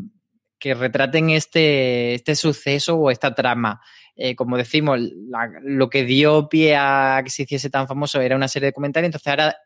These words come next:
vamos a vivir ese salto a la ficción con nada menos que dos proyectos, eh, para, de series para diferentes cadenas.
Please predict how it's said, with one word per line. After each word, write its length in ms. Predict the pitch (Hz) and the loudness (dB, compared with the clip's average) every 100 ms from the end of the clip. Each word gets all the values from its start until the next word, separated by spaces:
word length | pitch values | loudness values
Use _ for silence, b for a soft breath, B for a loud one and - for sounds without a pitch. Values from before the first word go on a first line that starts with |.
| _ | _
vamos 380 | - 131 131 131 | -6 -4 -4 -4
a 20 | |
vivir 280 | 127 127 135 | -2 0 0
ese 180 | 135 135 | -2 -4
salto 380 | 131 131 156 - | -4 -4 -6 -6
a 120 | 113 | -8
la 100 | 107 | -8
ficción 520 | 127 - 151 170 202 B B B B | -10 -6 0 0 0 B B B B
con 180 | - 160 | 0 2
nada 240 | 160 170 180 | 4 2 2
menos 540 | 180 185 208 220 - | 4 4 4 2 -4
que 280 | - 196 214 _ _ | -4 -4 -4 _ _
dos 340 | 139 139 160 160 | -12 0 0 0
proyectos, 760 | 156 131 131 147 - 175 185 - | -4 -2 -2 -4 -2 -2 -2 -6
eh, 440 | 139 123 117 117 | -6 -4 -4 -4
para, 680 | 117 110 113 110 107 107 107 113 | -4 -4 -2 -2 -2 -4 -4 -4
de 80 | 120 | -2
series 420 | - 135 156 175 | 0 0 0 -2
para 240 | 147 123 | -2 -2
diferentes 480 | 113 - 117 120 - | -4 -8 -6 -4 -4
cadenas. 560 | - 123 151 156 120 | -4 -2 -2 -2 -6